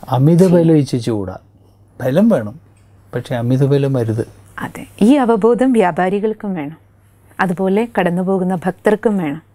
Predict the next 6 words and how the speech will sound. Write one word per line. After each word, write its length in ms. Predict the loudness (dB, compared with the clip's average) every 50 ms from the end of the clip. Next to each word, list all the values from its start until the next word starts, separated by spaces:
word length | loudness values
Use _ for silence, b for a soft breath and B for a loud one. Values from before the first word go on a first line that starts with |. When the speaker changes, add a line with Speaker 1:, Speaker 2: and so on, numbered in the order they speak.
| _ _ _ b b b b b b
Speaker 2:
അനാവശ്യമായിട്ട് 640 | 0 2 2 2 2 2 2 0 0 0 0 0 0
നമ്മൾ 160 | 0 0 0
പർച്ചേസിങ്ങിനല്ലോ 840 | 0 -2 -4 -2 0 -2 -2 0 2 2 2 2 2 0 0 -2 -2 -2
മലയ്ക്ക് 320 | -2 -2 -2 -2 -2 -4
പോണേ. 260 | -4 -4 -4 -6 -6 -8 -10 -14 B B B B B -10 -2 0
ചിലർ 180 | 2 4 4